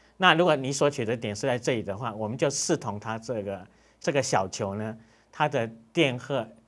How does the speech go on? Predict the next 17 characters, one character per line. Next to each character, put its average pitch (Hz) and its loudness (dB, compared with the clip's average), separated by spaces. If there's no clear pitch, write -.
它 143 -4
就 139 0
变 135 -2
成 110 -4
全 110 -8
部 135 -6
都 127 -4
集 113 -10
中 110 -6
在 113 -4
这 104 -8
个 95 -8
球 113 -2
心 143 -4
的 113 0
位 110 -2
置。 98 -14